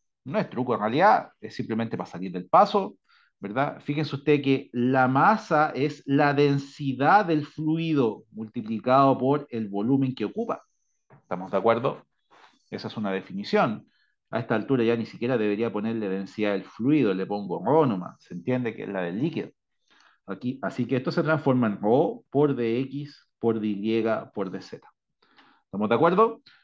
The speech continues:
Así que menos D P A de Z por D X por D Y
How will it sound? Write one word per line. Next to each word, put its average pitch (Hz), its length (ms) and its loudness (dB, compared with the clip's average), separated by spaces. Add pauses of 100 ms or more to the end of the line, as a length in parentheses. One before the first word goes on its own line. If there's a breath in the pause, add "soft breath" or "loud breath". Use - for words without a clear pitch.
(120 soft breath)
Así 165 280 0
que 127 300 0 (200)
menos 151 800 0
D 131 180 0
P 156 440 2
A 127 340 2
de 113 180 -8
Z 131 680 0
por 180 260 0
D 151 280 4
X 131 360 -6
por 147 220 4
D 139 80 0
Y 139 380 0